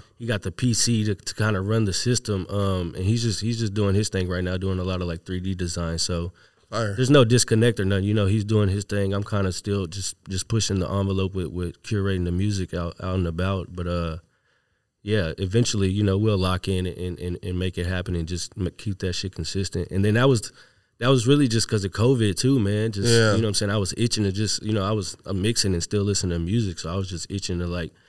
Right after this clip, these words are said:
Speaker 2: Do
Speaker 1: create
Speaker 2: something
Speaker 1: another,
Speaker 2: live.
Speaker 1: create another platform for, you know, different artists and,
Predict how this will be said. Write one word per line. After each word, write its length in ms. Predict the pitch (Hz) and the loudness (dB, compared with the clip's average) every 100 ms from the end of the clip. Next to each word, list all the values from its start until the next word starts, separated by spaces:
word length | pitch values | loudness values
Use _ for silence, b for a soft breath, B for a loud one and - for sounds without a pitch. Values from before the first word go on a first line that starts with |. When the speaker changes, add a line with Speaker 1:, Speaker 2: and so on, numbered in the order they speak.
| _ _ | _ _
Speaker 2:
Do 60 | |
Speaker 1:
create 160 | 117 117 | 2 4
Speaker 2:
something 140 | 117 117 | 6 8
Speaker 1:
another, 160 | 123 | 6
Speaker 2:
live. 160 | 110 110 | 6 4
Speaker 1:
create 200 | 127 131 | 6 6
another 300 | 127 127 117 | 6 6 4
platform 600 | - 127 120 - 117 110 | 4 2 2 2 2 2
for, 160 | - 101 | 0 -2
you 240 | 98 113 | -2 -2
know, 160 | 113 104 | 0 0
different 320 | 107 95 80 | -2 -4 -2
artists 280 | 113 110 - | -2 -2 -2
and, 140 | 92 | -4